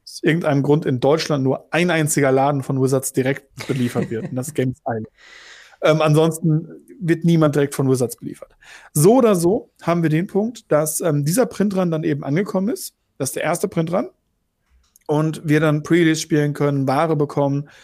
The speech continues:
ähm, Ware verkaufen und so weiter und so fort. Danach kommt irgendwann ein zweiter Print-Run. Und zwar, wenn die Distributoren melden, "Hey,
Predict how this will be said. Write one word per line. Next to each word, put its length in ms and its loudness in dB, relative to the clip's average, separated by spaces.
ähm, 180 2
Ware 220 2
verkaufen 380 -4
und 40 -6
so 80 -8
weiter 140 -6
und 60 -8
so 60 -10
fort. 300 -4
Danach 640 2
kommt 340 -2
irgendwann 520 2
ein 180 -4
zweiter 500 0
Print-Run. 680 0
Und 120 -10
zwar, 240 0
wenn 140 2
die 100 -2
Distributoren 680 0
melden, 320 4
"Hey, 500 0